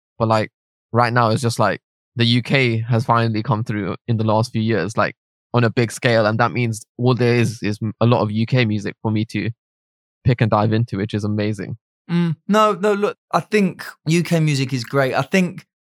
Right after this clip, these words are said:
Speaker 2: there's always that, it's in, in us as people compared to, I think English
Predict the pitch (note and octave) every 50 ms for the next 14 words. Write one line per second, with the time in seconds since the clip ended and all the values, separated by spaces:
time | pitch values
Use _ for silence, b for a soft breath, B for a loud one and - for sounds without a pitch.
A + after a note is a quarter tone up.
0 | _ - E3+ D#3+ F3 G3 G3+ G3 G3 F#3 F3+ E3 D3 D#3 D#3+ D#3 - - - _
1 | _ _ _ _ _ _ _ _ _ _ _ _ - - D3+ D3 - - _ -
2 | E3+ F#3 F#3 F3 E3 D#3 - - F3 E3+ E3 D3+ C#3 - D#3 C3+ C#3+ B2+ - -
3 | - D#3+ E3 D3 - C#3 B2+ A#2 - C3 B2 - C#3+ D3 C#3+ C#3 - - B2+ B2+
4 | - - A2+ - - D3 - - - D#3+ E3+ E3 D3 C#3+ C3 - -